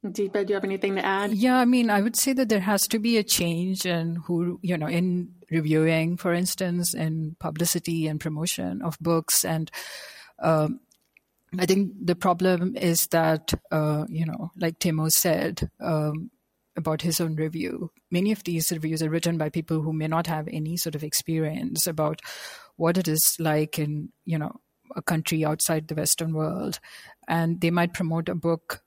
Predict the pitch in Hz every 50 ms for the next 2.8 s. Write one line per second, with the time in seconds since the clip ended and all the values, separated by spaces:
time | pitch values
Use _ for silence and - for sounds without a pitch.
0 | _ - 160 156 151 151 156 156 160 165 - _ _ _ - 247 269 220 170 160
1 | - - 175 156 - - 170 165 - 165 - - 165 - 165 - - - - -
2 | - 170 156 156 160 156 156 151 151 151 156 156 - 185 185 175